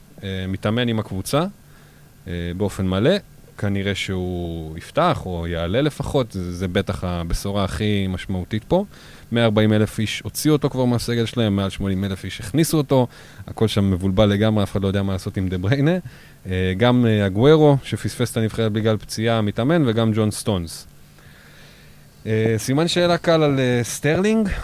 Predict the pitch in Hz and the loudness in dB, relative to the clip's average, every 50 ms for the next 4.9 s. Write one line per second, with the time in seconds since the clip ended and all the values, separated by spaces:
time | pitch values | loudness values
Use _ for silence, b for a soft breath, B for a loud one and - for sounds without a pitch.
0 | B 160 170 190 208 214 214 214 202 - - 117 - - 120 107 107 110 110 107 | B 0 2 4 4 4 4 4 2 0 -2 -4 -6 -6 -6 -6 -6 -6 -6 -4
1 | 101 101 113 - - - - - - - 104 107 107 101 - 110 101 98 104 101 | -4 -6 -6 -6 -10 -12 -14 -12 -8 -6 -4 -4 -4 -4 -4 -4 -4 -2 -2 -2
2 | 98 92 - - - 110 123 143 143 139 - - - - - - - 98 95 95 | -2 -4 -6 -6 -4 -2 -2 -2 -2 -4 -6 -12 -20 -20 -20 -16 -12 -10 -8 -6
3 | 92 92 95 92 92 92 98 101 101 101 98 98 95 98 101 104 104 98 98 95 | -6 -6 -4 -4 -2 -2 -2 -2 -2 -2 -2 -2 -2 -2 -2 -2 -2 -2 -2 -4
4 | 92 87 - - 139 143 139 127 110 - 104 98 98 98 95 95 92 92 | -4 -6 -4 -4 -2 0 0 0 -2 -2 -4 -2 -2 -2 -2 -2 -4 -4